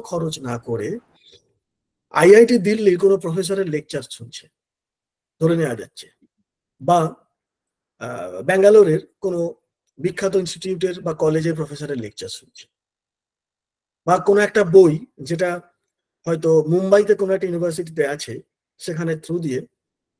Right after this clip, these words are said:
অ্যাক্সেস করতে পারছে ন্যাশনাল ডিজিটাল লাইব্রেরি through দিয়ে। এরকম এরা হচ্ছে কন্টেন্ট প্রোভাইডার্স। এখানে প্রচুর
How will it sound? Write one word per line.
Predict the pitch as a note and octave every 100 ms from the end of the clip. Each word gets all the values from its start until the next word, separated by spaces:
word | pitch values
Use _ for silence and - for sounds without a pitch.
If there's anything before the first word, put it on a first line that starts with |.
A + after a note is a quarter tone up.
| _ _ _ _ _ _ _ _ _ _ _ -
অ্যাক্সেস | D#3 D#3 -
করতে | B2 - F#2+
পারছে | - - - _ _
ন্যাশনাল | C#3+ C#3+ C#3+ A#2+
ডিজিটাল | A2+ A#2 G#2
লাইব্রেরি | - F#2+ -
through | G#2+ D#2+
দিয়ে। | - _ _ _ _ _ _ -
এরকম | F3 F#3 A#3+ - F3
এরা | G3+ G#3
হচ্ছে | G#3 B3+ F#3+
কন্টেন্ট | C#3+ D#3+ D#3
প্রোভাইডার্স। | C3+ B2+ A#2 A#2 -
এখানে | D#3+ G3 G#3
প্রচুর | G3+ - B3